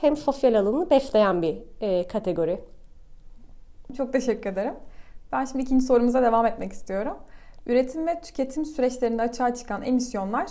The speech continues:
Speaker 2: iklim değişikliğinin en önemli nedenlerinin başında yer alıyor. Küresel ısınmayı sınırlamada başarılı olmak istiyorsak hiç vakit kaybetmeden doğru enerjiyi verimli bir şekilde kullanmamız gerekiyor.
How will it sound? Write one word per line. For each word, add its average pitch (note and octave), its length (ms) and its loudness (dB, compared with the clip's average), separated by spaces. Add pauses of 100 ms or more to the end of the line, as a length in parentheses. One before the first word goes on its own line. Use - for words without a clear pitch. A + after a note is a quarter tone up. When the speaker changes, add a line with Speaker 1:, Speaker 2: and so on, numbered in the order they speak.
(140)
Speaker 2:
iklim A#3+ 320 0
değişikliğinin A3+ 580 -2
en C4 140 2
önemli G3+ 340 0
nedenlerinin A#3 520 2
başında A#3 320 2
yer G3 160 0
alıyor. F#3+ 320 -2 (680)
Küresel C4+ 340 -2
ısınmayı D4+ 380 0
sınırlamada D4 600 2
başarılı C4+ 380 2
olmak C#4 220 2
istiyorsak C#4+ 500 -2 (140)
hiç C#4+ 240 -2
vakit G#3+ 240 -6
kaybetmeden C4 800 2
doğru C4 240 10
enerjiyi A3+ 560 0
verimli B3+ 280 2
bir B3 60 -2
şekilde A#3+ 280 -6
kullanmamız B3 560 2
gerekiyor. F#3+ 460 -4